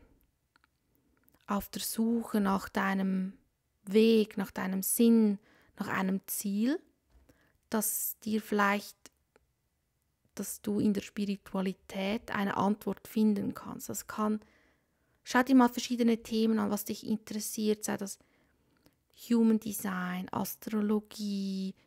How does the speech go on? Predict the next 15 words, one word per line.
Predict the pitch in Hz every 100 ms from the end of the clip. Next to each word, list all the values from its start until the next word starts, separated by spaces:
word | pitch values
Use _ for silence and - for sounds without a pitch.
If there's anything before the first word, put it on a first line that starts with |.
| _
Gene | - 226 220 208
Keys, | 214 - 190 185 185 - - _ _ _
was | - 214
auch | - 208
immer, | - 220 214 202 190 180
vielleicht | - 196 - -
Handlesen, | 214 220 208 185 185 - 196
Face | - 214 214 - -
Reading. | 196 185 180 185 185 196 _ _ _ _ _ _
Vielleicht | - 208
findest | 226 214 -
du | -
dort | 202 190 220 - - - _ _
eine | - 202 -
Antwort. | 214 - - -